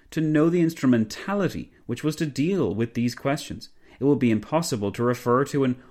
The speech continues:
undefined instrument. He did not wish to delay any decision, and he was ready to accept any provisional arrangement. From this extract, it would be reasonable to argue that both sides had a point.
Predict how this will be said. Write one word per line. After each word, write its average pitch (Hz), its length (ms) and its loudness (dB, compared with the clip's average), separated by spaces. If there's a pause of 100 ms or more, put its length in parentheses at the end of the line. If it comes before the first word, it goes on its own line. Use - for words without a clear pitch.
undefined 127 760 0
instrument. 113 500 -6 (260)
He 135 120 -4
did 170 140 2
not 165 120 6
wish 147 180 4
to 131 100 -2
delay 113 360 2
any 123 140 2
decision, 120 500 -4 (220)
and 120 100 0
he 131 40 4
was 143 120 2
ready 151 220 2
to 156 120 0
accept 107 440 -2
any 107 320 0
provisional 104 500 -2
arrangement. 107 520 -4 (2750)
From 92 140 -6
this 110 180 -2
extract, 117 500 -2
it 95 80 -2
would 107 120 -2
be 110 100 -2
reasonable 107 500 -2
to 92 180 -4
argue 95 300 0
that 127 180 -8
both 107 320 -2
sides 87 420 -6
had 87 140 -6
a 87 60 -6
point. 139 380 -2